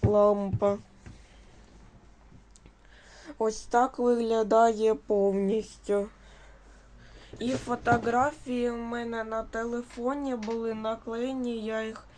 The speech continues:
приклеїв і сюди повісив. Просто, е, мені, мене дуже сильно перегрівся телефон, що він аж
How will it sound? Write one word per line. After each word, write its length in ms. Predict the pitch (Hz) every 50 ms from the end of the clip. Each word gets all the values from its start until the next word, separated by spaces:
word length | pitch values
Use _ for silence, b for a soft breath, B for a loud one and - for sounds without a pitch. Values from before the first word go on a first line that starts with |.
| B B B B 311 B -
приклеїв 880 | - 208 220 214 - - 220 220 226 226 226 226 220 220 - - - 220 220 220 220 220 220 214
і 80 | 208 214
сюди 520 | 240 - - 226 226 214 208 233 254 269 247 -
повісив. 600 | 247 226 220 208 214 208 208 208 - - 208 202 - -
Просто, 520 | - 208 208 214 208 - - - 214 214 208 B B B B B 359 339 285 B -
е, 300 | 214 214 214 214 214 208
мені, 400 | 208 208 214 214 214 214 214 220 - B 330 349 294 -
мене 420 | - 214 226 226 226 226 233 233 226
дуже 400 | 214 226 233 233 220 214 220 214
сильно 560 | - - - 220 226 220 214 214 214 214 214 - -
перегрівся 840 | 214 214 214 208 202 240 214 208 220 226 226 - - - - 226 220
телефон, 800 | 220 220 220 220 226 233 226 233 - 233 233 254 277 285 285
що 180 | 269 - - 240
він 320 | 240 220 220 233 226 233
аж 360 | 233 233 233 220 - - -